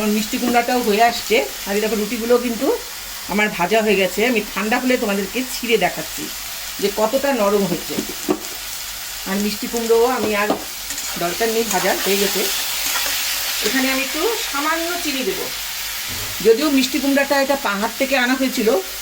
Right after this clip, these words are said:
মিষ্টি কুমড়াটা ভীষণই মিষ্টি, তবু এই যে রুটির সাথে একটু মিষ্টি মিষ্টি তরকারি ভালো, ভালো লাগে, ওই জন্য আমি সামান্য একটু মিষ্টি দিলাম।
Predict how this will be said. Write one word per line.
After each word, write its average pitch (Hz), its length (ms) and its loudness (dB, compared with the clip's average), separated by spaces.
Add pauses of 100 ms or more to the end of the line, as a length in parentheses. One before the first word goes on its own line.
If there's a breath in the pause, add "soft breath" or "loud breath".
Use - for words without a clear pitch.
(380)
মিষ্টি 214 220 0
কুমড়াটা 233 320 2
ভীষণই 247 380 4
মিষ্টি, 247 300 2 (880)
তবু 247 180 2 (100)
এই 254 100 -2
যে 254 60 2 (100)
রুটির 254 280 0
সাথে 254 220 0
একটু 247 180 -4
মিষ্টি 226 240 0
মিষ্টি 233 260 -2
তরকারি 214 260 2 (100)
ভালো, 190 120 4 (240)
ভালো 190 220 4
লাগে, 190 200 2 (680)
ওই 208 80 2
জন্য 254 180 4
আমি 254 140 4
সামান্য 214 340 0
একটু 247 200 -4
মিষ্টি 220 280 -4
দিলাম। 214 200 0